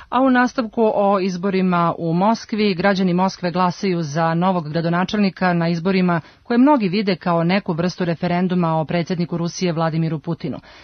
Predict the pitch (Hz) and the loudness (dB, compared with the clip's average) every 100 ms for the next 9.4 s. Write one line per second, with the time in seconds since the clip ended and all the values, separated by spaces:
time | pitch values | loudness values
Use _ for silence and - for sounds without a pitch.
0 | - - 196 269 277 196 202 214 233 190 | -16 -2 2 2 2 0 0 0 0 -2
1 | 156 180 202 180 165 175 170 202 175 165 | -2 0 0 0 -2 -2 -2 -2 -2 -2
2 | 180 185 160 151 208 190 170 165 160 170 | -2 -4 -6 -4 -2 0 0 0 0 0
3 | 190 190 151 156 180 - 247 226 226 202 | 2 0 -2 -2 -4 -2 0 4 4 2
4 | 175 185 - 156 151 135 127 - - - | 2 2 0 -4 -4 -6 -6 -10 -14 -16
5 | - - 185 - 190 175 165 170 165 175 | -18 -4 -4 -2 0 0 -2 -2 -2 0
6 | 240 247 - - 175 170 160 156 - 139 | 2 2 0 -4 -2 -2 -2 -4 -6 -6
7 | 165 175 214 233 240 233 226 208 208 208 | -4 0 4 6 6 6 4 0 -2 -2
8 | - 208 208 196 208 208 156 - 175 175 | -2 0 2 2 0 0 -2 -2 0 2
9 | 190 190 165 | 2 2 0